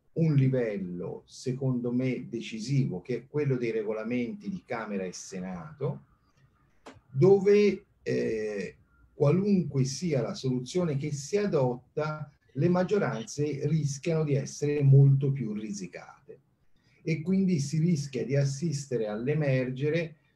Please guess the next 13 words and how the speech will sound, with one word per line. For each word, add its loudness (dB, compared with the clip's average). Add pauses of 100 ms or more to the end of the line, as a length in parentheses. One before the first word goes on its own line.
(140)
di 2
quello 4
che 2
è 6
un 4
problema 2
tipico -2
delle -4
giurie 0 (680)
nel -2 (220)
regno 4
anglosassone, -2 (240)
cioè 2